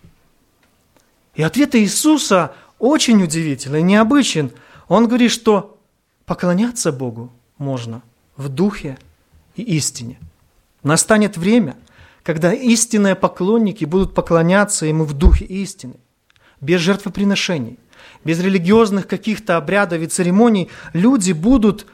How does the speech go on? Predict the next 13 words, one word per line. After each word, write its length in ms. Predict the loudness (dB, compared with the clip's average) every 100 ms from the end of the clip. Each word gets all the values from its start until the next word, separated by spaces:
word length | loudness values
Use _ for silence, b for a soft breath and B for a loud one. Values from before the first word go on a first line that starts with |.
| b b b
настолько 500 | -2 0 -2 0 -2
близки 480 | -2 -2 -4 -6 -8
к 80 |
Богу, 560 | -4 0 0 2 0 -2 B B
что 220 | -4 0
будут 320 | 4 4 4
поклоняться 560 | -2 0 2 2 0 0
Ему 140 | 0
везде 680 | 0 -2 -2 -6 -6 -6 -10 -12
и 80 | -8
во 120 | -6
всякий 540 | -4 -4 -4 -4 -10 -12 b b
момент, 580 | -2 0 0 -2 -6